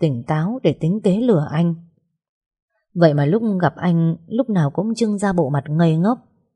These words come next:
Hừm, thật giả dối. Vĩnh Hy tiếp tục trao mày suy nghĩ, anh tiếp tục phán đoán.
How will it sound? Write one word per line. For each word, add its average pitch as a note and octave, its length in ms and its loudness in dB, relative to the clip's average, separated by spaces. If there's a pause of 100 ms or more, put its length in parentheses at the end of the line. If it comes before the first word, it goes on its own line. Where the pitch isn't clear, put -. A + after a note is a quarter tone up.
(120)
Hừm, E3 100 -2 (380)
thật C#3 200 -6
giả C3 380 -4
dối. D#3+ 360 0 (600)
Vĩnh F3+ 160 2
Hy F3+ 300 2
tiếp C4+ 160 4
tục C#3+ 120 -2 (120)
trao G#3 180 -2
mày D3 260 -2
suy E3 220 -2
nghĩ, F3+ 360 -2 (300)
anh D#3+ 220 -2
tiếp B3+ 140 0 (100)
tục C#3+ 120 0 (200)
phán D3 200 -6
đoán. D#3 340 -2